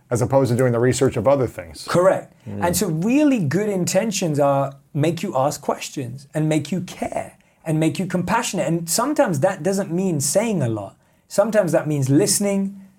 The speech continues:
Speaker 2: learning, receiving, understanding. And I think when we are trying to show our good intentions,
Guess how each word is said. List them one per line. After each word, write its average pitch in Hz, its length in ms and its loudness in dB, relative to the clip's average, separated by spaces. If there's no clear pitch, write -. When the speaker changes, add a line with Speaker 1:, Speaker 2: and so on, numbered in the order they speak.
Speaker 2:
learning, 185 760 2
receiving, 180 880 0
understanding. 175 1040 0
And 175 140 4
I 190 60 4
think 175 260 -2
when 202 140 0
we 220 100 0
are 208 60 0
trying 202 300 -2
to 165 100 0
show 240 580 2
our 165 140 6
good 147 180 0
intentions, 131 1040 -2